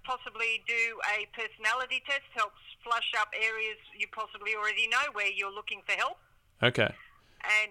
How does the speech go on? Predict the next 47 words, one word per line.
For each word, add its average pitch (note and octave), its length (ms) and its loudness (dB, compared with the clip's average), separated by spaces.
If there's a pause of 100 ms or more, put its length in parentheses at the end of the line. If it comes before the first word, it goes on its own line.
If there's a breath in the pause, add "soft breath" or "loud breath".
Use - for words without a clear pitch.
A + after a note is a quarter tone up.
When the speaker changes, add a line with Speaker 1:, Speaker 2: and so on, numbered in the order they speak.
(140)
Speaker 1:
where G#3+ 240 4
things A3+ 260 -2
aren't, G#3 300 2 (100)
aren't G#3+ 300 2 (100)
going G#3+ 320 4
as F#3+ 140 -2 (100)
optimally G#3+ 720 -4
as G3 140 -16
they G3 120 -2
should. D4+ 360 2 (520)
Speaker 2:
Oh, C3 320 4
cool. C3 200 4
Speaker 1:
We C#3 40 8
have - 160 2
courses, D4 400 -6 (100)
we C4+ 180 6
have C4 160 4 (200)
auditing, C4 520 0 (360)
we B3 220 -2
have, A#3 260 4 (340)
Speaker 2:
Audit? A2+ 200 4
Speaker 1:
that's F3 180 -2
probably A3 380 2 (100)
it. G3 60 -6 (120)
Courses D4+ 460 -4
give C4 140 4
you A3+ 200 4
data B3 380 0
that G#3 160 -2
are G3 80 -6
missing. D4 400 -2
It's A3+ 240 -6
like, A3 200 0 (560)
how C4 120 4
much A#3+ 240 0
easier B3+ 320 2
is A3 300 -6
it A#3+ 220 -6
to - 80 -8
do B3 140 2 (140)
something A#3 280 0
when A3 120 0
you G#3 140 0
understand G#3+ 560 0
how G#3 160 2
it F3+ 160 -6
works? C4 420 -4